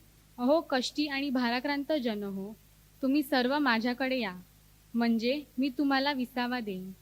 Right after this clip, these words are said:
मी जो मनाचा सौम्य आणि लीन आहे,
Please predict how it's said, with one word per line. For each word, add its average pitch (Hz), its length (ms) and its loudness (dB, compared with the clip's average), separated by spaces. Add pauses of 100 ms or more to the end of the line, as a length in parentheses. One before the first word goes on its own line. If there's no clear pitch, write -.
(480)
मी 247 320 2 (320)
जो 277 100 6
मनाचा 254 560 2
सौम्य 240 560 -2 (120)
आणि 254 300 0
लीन 262 220 0
आहे, 185 300 -6